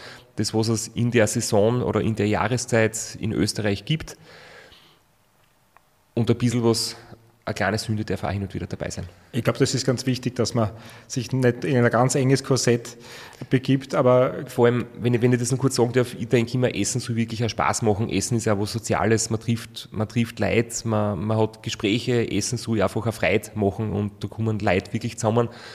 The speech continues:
Speaker 1: Und wenn ich mich jetzt selbst immer nur mit, mit vielen Einschränkungen, ähm, irgendwo herumbewege und eigentlich nie so an, an, ja, eine Einladung annehmen kann, weil ich sage, das und das darf ich nicht, das und das mag ich nicht, dann schränke ich mich selbst ein bisschen ein. Und deswegen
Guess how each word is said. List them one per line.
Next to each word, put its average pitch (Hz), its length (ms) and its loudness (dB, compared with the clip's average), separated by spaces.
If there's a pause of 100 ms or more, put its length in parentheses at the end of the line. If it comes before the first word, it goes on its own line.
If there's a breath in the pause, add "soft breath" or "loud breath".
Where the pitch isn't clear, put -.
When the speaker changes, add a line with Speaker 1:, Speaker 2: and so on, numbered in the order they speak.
(480 loud breath)
Speaker 1:
Und 110 200 -4
wenn 117 120 4
ich 120 60 4
mich 120 100 6
jetzt - 480 -2
selbst 110 420 2
immer 123 120 4
nur 120 180 6
mit, 120 280 0
mit 120 180 -2
vielen - 300 -2
Einschränkungen, 117 1080 0 (100)
ähm, 110 340 -2
irgendwo 113 380 0
herumbewege 117 760 2
und 110 180 -2
eigentlich 107 380 -2
nie 120 360 -2 (200)
so 110 280 0
an, 107 180 2
an, 104 320 -2 (1080 soft breath)
ja, 107 200 -2
eine 110 200 -2
Einladung 117 440 4
annehmen 120 360 2
kann, 120 220 0
weil 117 100 2
ich 117 80 0
sage, 117 180 -4
das - 160 0
und 123 100 -2
das 110 160 0
darf - 240 -4
ich 135 60 0
nicht, 131 160 0
das 107 140 -2
und 117 100 -4
das 107 120 -6
mag 110 180 0
ich 127 60 0
nicht, 120 400 0
dann 110 180 -2
schränke 107 260 -2
ich - 60 -4
mich 113 100 -2
selbst - 280 -4
ein 98 60 -4
bisschen 104 220 -4
ein. 92 160 0
Und 101 160 -4
deswegen 104 340 -4